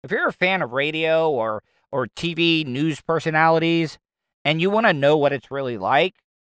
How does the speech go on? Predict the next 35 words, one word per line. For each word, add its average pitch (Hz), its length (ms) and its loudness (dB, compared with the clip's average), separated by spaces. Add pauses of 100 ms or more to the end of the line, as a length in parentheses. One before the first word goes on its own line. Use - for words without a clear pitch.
(300)
I - 20 -12
mean, 262 140 -12
check 285 200 2
out 120 200 2
that 73 180 -12
show. - 160 -12
Yeah, 320 340 2
yeah, 233 360 4
it's, 196 300 0 (260)
it's 196 260 -4
kinda 190 1000 2
a 143 120 2
little 151 440 0
bit 208 300 2 (640)
tiny, 185 480 -2
maybe 240 300 -4
a 151 80 4
half 170 340 2 (100)
of 143 180 -6
a 113 100 0
percent - 680 -4 (420)
soap 170 200 2
opera-ish. - 580 -4
But 175 300 4 (240)
for 175 80 0
the 160 60 -4
most 220 280 2
part, 156 220 4
it 151 160 -4
seems 175 500 -4
really, 143 480 0
really 110 340 -4
real, 120 640 -2 (520)
'cause 196 140 -4
I've, 233 200 0